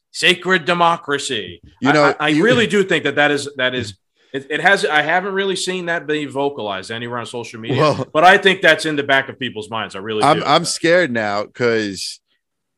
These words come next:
Speaker 2: 'cause we, we know Big Brother watches this show. And I don't think anybody thought that yet. And they might go, "Holy shit, this is a, this is a good way to get following right now to, to get Biden's poll numbers back up."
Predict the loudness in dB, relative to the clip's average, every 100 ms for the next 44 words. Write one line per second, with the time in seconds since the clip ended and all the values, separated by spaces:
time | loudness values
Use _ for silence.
0 | -6 -6 -4 -4 -2 0 4 2 4 0
1 | 2 2 2 0 0 -2 -4 -10 -4 -4
2 | -4 0 2 2 -2 _ _ -2 0 2
3 | 2 2 0 2 0 0 0 2 2 0
4 | 0 -2 -4 -6 _ _ -4 0 2 2
5 | 0 -4 -8 -4 -2 -2 -4 -6 -4 -4
6 | -4 -6 -6 -8 -8 -10 _ _ -6 -4
7 | -2 -4 0 2 4 2 0 0 -4 -4
8 | -2 2 4 6 6 4 0 -4 -2 -2
9 | 0 -2 0 -2 -4 _ _ -6 2 2
10 | 2 2 4 4 2 0 2 2 2 -2
11 | 0 -2 -2 -6 -6 -4 -4 -6